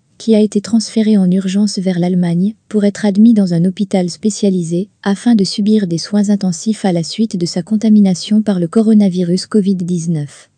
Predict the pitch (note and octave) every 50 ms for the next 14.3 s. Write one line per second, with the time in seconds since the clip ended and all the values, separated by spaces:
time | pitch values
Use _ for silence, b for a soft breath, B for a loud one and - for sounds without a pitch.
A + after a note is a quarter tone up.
0 | _ _ _ _ _ _ - F#3 E3+ D#3+ - A#3+ B3 - - G#3 G3 G3+ G3+ F#3+
1 | G#3+ A3+ A#3 G3 F#3 F3+ F3+ F3 E3+ - A3 A3 G3 A3 F#3+ G3+ G3+ G3+ - -
2 | G#3+ G3 F#3+ F3+ F#3 F#3 F3+ F3 F#3 G#3 G#3+ G#3+ G3 - - F#3 - F3+ A3 B3
3 | G#3+ G3 F#3 F#3 G3+ G3+ G3+ F#3 - - A#3 A#3 G#3+ F3+ F3+ F3 - - - F#3+
4 | F#3+ F3 E3+ F#3 G3 A3+ - _ _ _ - A3+ A3 G3+ A3+ G3+ G3+ F#3+ A3 G#3+
5 | - - G#3+ G3+ G#3 G#3+ A3 G#3 F3+ E3+ G3 F#3+ F#3+ G3+ G3+ F#3 F3+ E3+ - D#3
6 | E3+ F#3 G3 G#3+ G#3 - - - _ _ - - G3+ F#3+ - - A3+ G#3+ F3+ E3+
7 | - - A3+ G3+ G#3+ G#3+ G#3 F#3+ E3+ E3+ D#3+ - - A3 A3 G#3+ A3 G#3 G#3 G3
8 | F#3 E3+ - - A#3 G#3+ - G#3 G3 F3+ - - G#3 F#3 F#3 F#3+ E3+ E3 F3 E3+
9 | F3+ F3 - F#3+ F3 E3+ G3 G3 - - - A3 A3+ A3 F#3 E3+ E3 E3 F#3 F#3+
10 | - - - G#3+ F3 F3+ F3 E3 F3 G3 G3 - - G#3 F#3+ F3+ F3+ E3+ - -
11 | - A3+ G#3+ G3+ G3 E3 E3+ E3+ E3+ E3+ F3+ G3 A#3 A3+ _ _ - F#3+ F#3 E3+
12 | F#3 F3+ E3+ - - F#3+ F#3+ _ _ _ - G3 F#3 D#3+ F#3 G3 F#3+ A3 A3+ G#3
13 | G3 G3 F#3+ G3+ G#3 G3 G3+ G3 - - - G#3 G#3 G3 F3+ F3 F3 F3+ F3+ F3
14 | F3+ F3+ F#3+ G#3+ A#3 B3+